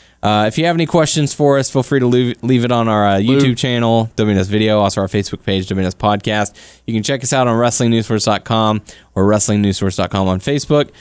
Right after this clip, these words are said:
Speaker 1: And you can sc-, subscribe to us, blah, blah, blah, can't talk. Subscribe to us on iTunes by searching Wrestling News Source Podcast.
Speaker 2: We're on Stitcher.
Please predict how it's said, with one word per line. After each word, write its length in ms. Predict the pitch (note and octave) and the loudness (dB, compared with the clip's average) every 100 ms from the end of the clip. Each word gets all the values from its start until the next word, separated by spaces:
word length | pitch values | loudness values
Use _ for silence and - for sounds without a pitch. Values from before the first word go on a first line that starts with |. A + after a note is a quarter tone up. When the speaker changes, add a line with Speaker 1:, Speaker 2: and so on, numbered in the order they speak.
| - - | -18 -8
Speaker 1:
And 80 | A2+ | -4
you 60 | |
can 120 | A#2 G2+ | -4 -4
sc-, 340 | - C#3 - | -2 -2 -2
subscribe 540 | - A2+ - E3 G3+ D#3 | -2 -2 0 0 0 0
to 80 | B2 | 0
us, 100 | C3 | 0
blah, 200 | B2 D3+ | 0 2
blah, 120 | C#3+ | 2
blah, 220 | D#3 F#2 | 0 -2
can't 220 | - G2+ G#2 | -8 -8 -6
talk. 180 | - - - _ | -8 -10 -20 _
Subscribe 500 | - A#2+ - D#3+ D#3+ | -4 -4 -2 0 2
to 100 | D#3+ | 2
us 140 | D3+ C#3+ | 2 2
on 120 | C3 | -2
iTunes 760 | - F3 F3+ A#2 G#2+ A2 - - | -2 -4 -2 0 0 0 -4 -2
by 120 | G#2 | -2
searching 420 | - A#2+ C3 A#2+ | 0 0 0 0
Wrestling 560 | G#2 C#3 C#3+ C#3+ D3 - | 2 0 0 0 0 -4
News 300 | G#2 A2+ C3 | -2 0 0
Source 380 | - G#2+ A2+ - | 0 0 0 -2
Podcast. 640 | - G#2 G#2 F#2+ F2+ F2 | -4 -2 -2 -4 -6 -4
Speaker 2:
We're 80 | C3+ | -4
on 240 | B2+ B2 | -4 -4
Stitcher. 600 | A2+ - E3 E3+ E3 D#3+ | -6 -6 -4 -2 -2 -2